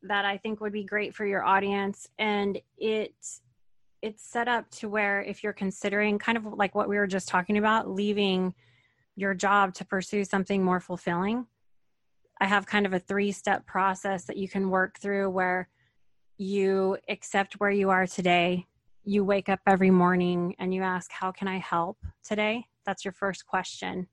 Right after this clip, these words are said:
is, "How can I help?" So you don't feel stuck or trapped. And then you make a plan, and then, um,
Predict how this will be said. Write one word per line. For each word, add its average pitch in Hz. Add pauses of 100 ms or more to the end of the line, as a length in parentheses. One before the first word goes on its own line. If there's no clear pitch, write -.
(200)
is, 190
"How 196
can 190
I 190
help?" 180 (440)
So -
you 208
don't 202
feel 190
stuck -
or 190
trapped. 175 (500)
And 190
then 190
you 185
make 185
a 180
plan, 180 (600)
and 185
then, 180
um, 180